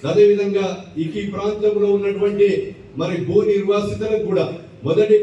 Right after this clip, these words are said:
ప్రాధాన్యతగా సింగరేణి సంస్థ తప్పకుండా సహకారాన్ని అందించాలి. వారి అందించి వారు ఈ యొక్క భూములు ఇవ్వడానికి కానీ, ఆ ఊరు ఇవ్వడానికి కానీ అన్ని రకాలుగా ఈ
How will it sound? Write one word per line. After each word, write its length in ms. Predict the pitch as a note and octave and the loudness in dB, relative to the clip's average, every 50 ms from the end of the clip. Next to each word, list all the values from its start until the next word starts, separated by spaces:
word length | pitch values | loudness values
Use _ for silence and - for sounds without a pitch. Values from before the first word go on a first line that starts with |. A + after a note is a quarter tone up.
| - | 2
ప్రాధాన్యతగా 720 | - F3 F3 F#3 G3+ G#3+ G#3+ G#3+ G#3 G#3 G#3 G3 G3 F#3+ F#3 G3 - - - - - - - | -2 -4 -4 -4 -4 -4 -2 -4 -4 -4 -6 -6 -6 -6 -6 -8 -10 -12 -18 -20 -20 -10 -6
సింగరేణి 480 | - E3 F3 G3+ G#3 G3+ G3+ G3+ F#3+ F#3 - F3 E3+ | -6 -4 -2 -2 0 0 -2 -2 -2 -4 -4 -2 -2
సంస్థ 380 | E3 F#3 G#3 G3+ G3+ G3+ G3+ G3 F#3 F3+ E3+ - - - - - - - | -2 -2 -2 -4 -4 -4 -4 -4 -4 -4 -6 -8 -12 -16 -20 -18 -8 -6
తప్పకుండా 540 | D3 D#3+ D3+ C#3 G#3+ G#3 - G#3 - F#3+ F#3 E3 D#3+ - | -4 -2 0 0 0 0 0 0 -2 -2 -4 -4 -2 -2
సహకారాన్ని 640 | G#2+ - - - G3 G3+ F#3+ F#3+ F#3+ F#3+ F#3 F3+ E3+ E3 | -2 -2 -2 -4 -6 -6 -6 -6 -6 -6 -4 -2 -2 -2
అందించాలి. 600 | D#3+ D#3+ F3 G#3 G3+ G3+ - G#3 G#3 G#3 G#3 G#3 G3 - - - - - - - - - A#2 | -2 -2 -2 -4 -4 -2 0 0 2 2 2 2 2 0 -4 -6 -10 -16 -20 -20 -14 -8 -6
వారి 200 | D3+ - F#3 F#3+ F#3+ E3 | -4 -2 0 0 0 0
అందించి 440 | - - A3 G#3+ G#3+ G3+ G#3 G#3 G3+ F#3+ F#3 - - - - - - - C3+ | -2 -4 -6 -8 -4 0 4 4 4 4 2 -2 -4 -8 -14 -18 -14 -8 -6
వారు 280 | D#3 F#3 G3+ G3+ G3+ G3 F3+ E3+ F3 - - - C3+ D#3 | -4 -2 -2 -2 -2 -2 -2 -4 -6 -8 -12 -10 -8 -6
ఈ 20 | F#3 | -4
యొక్క 160 | F#3 F#3 G3+ - - D3 | -4 -4 -4 -4 -2 0
భూములు 360 | F3+ G3+ G3+ G#3 G#3+ G#3+ G3+ G3 F#3 - - - - - - - - A#2 | 2 2 2 2 2 2 0 0 -2 -8 -8 -12 -14 -20 -20 -12 -8 -4
ఇవ్వడానికి 480 | C#3+ F#3+ G#3 G3+ G#3 G3+ G3+ G3+ G3 F#3+ F#3+ | -2 0 0 0 0 0 0 -2 -2 -2 -4
కానీ, 200 | F#3+ F#3+ F3 C#3+ - - - - - - - - - C#3 | -4 -4 -4 -4 -6 -8 -12 -16 -20 -20 -20 -16 -10 -6
ఆ 40 | D3+ E3 E3 E3 F#3+ | -4 -4 -2 0 0
ఊరు 140 | G#3+ G#3+ G#3 G3 | 2 2 0 0
ఇవ్వడానికి 460 | - G#3 G3+ G3+ G#3 G#3 G#3+ - - - G3 | 0 0 0 0 0 -2 -2 -2 -4 -4 -4
కానీ 220 | G3 G3 G3 - - - - - - - - - - | -2 -2 -2 -2 -4 -6 -10 -14 -18 -20 -14 -10 -8
అన్ని 180 | - G#3+ A3+ G#3+ G#3+ | -4 -2 0 0 0
రకాలుగా 460 | G#3 G#3+ G#3+ A3 A3 G#3+ G#3 G3+ - - - - - D3 | 0 -2 -4 -4 -4 -4 -4 -4 -6 -8 -10 -12 -10 -8
ఈ 40 | D#3 | -6